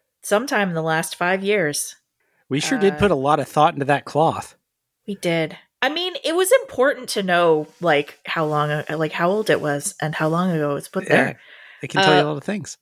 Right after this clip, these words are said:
Speaker 1: we left a note that said, "Saw you're alive, back in about a week." Then on day two, traveling invisibly again, Wealthy wandered off alone,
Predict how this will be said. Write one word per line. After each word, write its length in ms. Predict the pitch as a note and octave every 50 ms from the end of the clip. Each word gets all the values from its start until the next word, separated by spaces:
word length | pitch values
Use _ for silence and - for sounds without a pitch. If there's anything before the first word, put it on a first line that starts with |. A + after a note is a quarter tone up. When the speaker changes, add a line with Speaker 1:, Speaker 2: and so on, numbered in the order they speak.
| _ _ _ _ -
Speaker 1:
we 180 | G3+ A#3 A#3 A#3
left 320 | B3 B3+ D4 - - -
a 60 | D4+
note 460 | A3+ G3 G3+ G#3+ A#3 C4 D#4 - -
that 160 | A3+ G#3+ - -
said, 380 | - A3 G#3 G3 F#3+ F#3+ -
"Saw 220 | - - G3 F#3 F#3+
you're 180 | F#3+ F#3 F3
alive, 480 | F3 F3 F#3 F#3 G3+ A#3 C4 C#4 - -
back 240 | F3 E3 E3+ - F3+
in 60 | E3+
about 220 | E3+ E3+ E3 D#3+
a 40 | D#3+
week." 560 | E3+ G3+ A#3+ A#3+ B3 - - - - - - - _ _ _ _ _ _ _ _ _ _ _ _ _ _ _ -
Then 300 | - E3 E3 E3 E3 E3 -
on 180 | - F3 E3+ E3
day 220 | - E3 D#3+ D#3+
two, 640 | D#3+ - - - D4 D#4 D4 C4+ C4+ D4+ E4 F4 F4 - - _ _ _ _ _ _ _
traveling 420 | - - E3 D#3 D3+ D3 D3+ D3 D3
invisibly 480 | D3+ D#3 D#3 D3+ D#3 D3 D3 D3+ D3
again, 420 | D3 D3 D3 C#3+ D#3 F3+ A3 C#4 - _ _ _ _ _ _ _ _ _ - - - - - - - - -
Wealthy 360 | A3+ A#3 A3 A3 - A#3 A#3
wandered 400 | A#3 G#3+ G3 G3 G3+ G#3 G3+ G3+
off 460 | G3 F#3+ G3+ A3 C#4+ - - - - - -
alone, 560 | G3 G#3 G3+ G3 F#3+ G3 G#3 A3+ C4 D4+ D4+